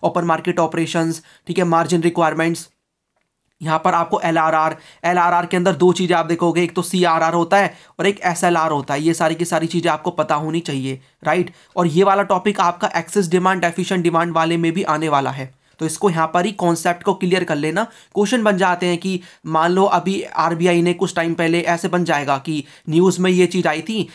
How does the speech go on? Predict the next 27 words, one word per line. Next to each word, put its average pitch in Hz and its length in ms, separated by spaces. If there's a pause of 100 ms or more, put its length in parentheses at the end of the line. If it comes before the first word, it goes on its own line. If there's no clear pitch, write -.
(100)
कि 185 100
आरबीआई 170 500
ने 175 80
अभी 165 260
recently 165 340
क्या 165 160
किया, 185 220
फिफ्टी 190 360
बेसिस 170 320
पॉइंट 165 300
से 175 140
ना 220 200 (240)
जो 160 380
basically 170 680
repo 165 240
रेट 180 140
को 202 80
बढ़ा 143 260
दिया, 135 300 (220)
तो 190 80
उसका 208 360
कारण 190 440
बताओ 220 340
और 233 80
उसका 220 220
रिजल्ट 185 360
बताओ, 135 400